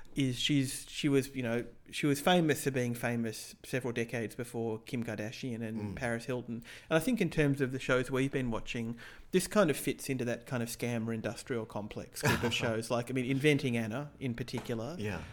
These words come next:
Speaker 1: But also, you know, even shows like We Crashed, um, Super Pumped, The Dropout. It's about, it's about entrepreneurship. But whereas we've talked about how those shows are kind of, like,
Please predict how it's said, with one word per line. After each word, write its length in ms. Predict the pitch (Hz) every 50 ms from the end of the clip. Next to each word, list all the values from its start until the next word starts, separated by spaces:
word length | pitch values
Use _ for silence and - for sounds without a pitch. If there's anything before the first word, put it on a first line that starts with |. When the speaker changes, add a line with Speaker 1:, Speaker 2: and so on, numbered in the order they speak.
| - - -
Speaker 1:
But 140 | - 143 139
also, 640 | 143 135 120 - - 123 117 113 113 110 110 110 - -
you 140 | - 127 123
know, 120 | 107 110 -
even 240 | 160 143 131 120 117
shows 300 | 117 - 117 110 110 -
like 180 | - - - -
We 60 | 120 117
Crashed, 680 | 117 - - 131 123 123 120 120 120 - - - - - - - - - - -
um, 220 | 120 110 113 113
Super 320 | - - - 120 117 117
Pumped, 580 | 107 - - 135 120 120 117 110 113 - - -
The 80 | - 127
Dropout. 540 | - 120 117 - - 123 117 120 117 113 -
It's 180 | 143 139 -
about, 400 | 170 151 185 180 170 151 143 - - - - - - - - -
it's 100 | 151 -
about 220 | - 185 175 -
entrepreneurship. 880 | 156 143 139 - 139 123 - 135 127 127 131 139 139 - - 120 113 -
But 120 | - 139 123 - - - - - - - - - - - -
whereas 440 | 185 175 202 208 202 190 180 - -
we've 300 | 139 - 147 143 135 -
talked 180 | - 156 143
about 160 | 139 131 123
how 120 | 123 135 127
those 240 | 127 127 127 131 123
shows 360 | - - 131 120 120 117 123
are 60 | 120
kind 280 | 117 - 123 120 120 117
of, 120 | 117 -
like, 160 | 123 117 120